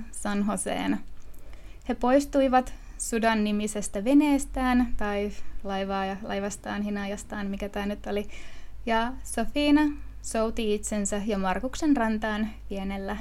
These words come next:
soutuveneellä. Lopulta Sofina istui Markuksen kanssa perheen pakettiautossa, ja veikkaan, että tää on se sama paku, minkä Markus vei Elisabetin äidiltä. Mutta siis joo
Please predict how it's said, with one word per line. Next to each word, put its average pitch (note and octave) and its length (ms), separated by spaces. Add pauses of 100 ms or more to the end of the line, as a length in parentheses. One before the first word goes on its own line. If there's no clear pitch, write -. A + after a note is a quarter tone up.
soutuveneellä. G3 920 (1300)
Lopulta D4 380 (180)
Sofina C4 600 (140)
istui A#3 360
Markuksen G#3+ 600
kanssa G3+ 300
perheen G3+ 420
pakettiautossa, B3 1040 (160)
ja F#3+ 280
veikkaan, - 480
että A#3 220
tää G3 240
on F#3+ 120
se F#3+ 80
sama G3 460 (180)
paku, G#3 480
minkä F#3+ 460 (1400)
Markus G#3+ 540 (280)
vei G#3 420
Elisabetin G#3+ 560
äidiltä. C4 440 (480)
Mutta G3+ 240
siis D4+ 160
joo G3+ 180